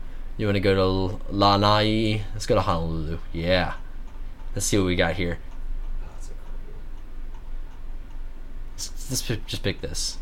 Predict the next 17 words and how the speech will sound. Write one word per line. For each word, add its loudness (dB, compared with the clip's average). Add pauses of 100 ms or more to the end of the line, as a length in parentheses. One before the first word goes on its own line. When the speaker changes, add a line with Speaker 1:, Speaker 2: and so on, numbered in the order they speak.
Speaker 1:
Okay, 2
Speaker 2:
Oh, 4
Speaker 1:
that's -2
a 0
mount-, 0
Speaker 2:
God. -6 (100)
Speaker 1:
that's 0
a 2
mountain 2
range. 0 (540)
Uh, 8
let's 8
go 12
over 8
here. 6 (280)
Little 10
city. 6